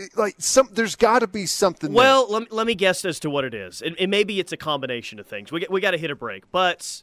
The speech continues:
Speaker 2: let's just throw out this scenario. What if Quinn Ewers was a highly ranked four-star coming out of high school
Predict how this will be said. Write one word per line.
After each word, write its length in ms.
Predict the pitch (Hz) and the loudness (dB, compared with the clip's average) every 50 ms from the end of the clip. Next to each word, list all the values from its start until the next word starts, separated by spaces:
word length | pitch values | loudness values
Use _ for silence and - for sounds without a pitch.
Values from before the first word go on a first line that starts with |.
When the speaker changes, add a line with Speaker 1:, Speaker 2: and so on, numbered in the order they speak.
| _ _ - | _ _ -6
Speaker 2:
let's 200 | 190 214 208 - | -6 -6 -4 -6
just 160 | 233 190 - | -8 -8 -2
throw 160 | 208 202 185 | 0 0 0
out 80 | 170 - | 0 -2
this 140 | 160 139 | -6 -10
scenario. 480 | - - 117 107 95 92 92 71 78 _ _ _ _ _ _ _ _ _ _ _ _ _ _ _ _ _ _ _ _ _ _ | -10 -10 -12 -12 -12 -14 -16 -20 -20 _ _ _ _ _ _ _ _ _ _ _ _ _ _ _ _ _ _ _ _ _ _
What 360 | - 156 160 175 202 220 233 | -10 -4 0 2 4 4 6
if 240 | 226 220 208 - - | 4 4 2 0 -4
Quinn 280 | - - 208 202 196 190 | -4 0 0 0 0 0
Ewers 520 | 185 180 180 180 175 175 170 165 - - | -2 -2 -2 -2 0 -2 -2 -4 -4 -6
was 360 | 131 151 156 151 151 139 120 | -4 -4 -2 -2 -2 -4 -4
a 460 | 147 143 139 135 131 131 127 123 123 - | -6 -4 -4 -4 -4 -4 -6 -6 -8 -10
highly 460 | - - 170 175 175 175 170 160 143 | -8 -4 -2 0 0 0 -2 -4 -2
ranked 280 | 151 151 147 139 - | -2 -4 -4 -4 -8
four-star 600 | - - 151 139 139 131 - - 139 127 120 117 | -12 -12 -8 -6 -6 -6 -6 -6 -4 -4 -4 -4
coming 260 | - - 139 123 127 123 | -6 -8 -8 -8 -6 -6
out 100 | 123 120 | -6 -6
of 80 | 110 | -6
high 200 | - 131 139 139 | -4 -4 -4 -4
school 520 | 131 - - - 143 139 135 131 131 127 | -4 -8 -10 -8 -6 -4 -4 -4 -6 -8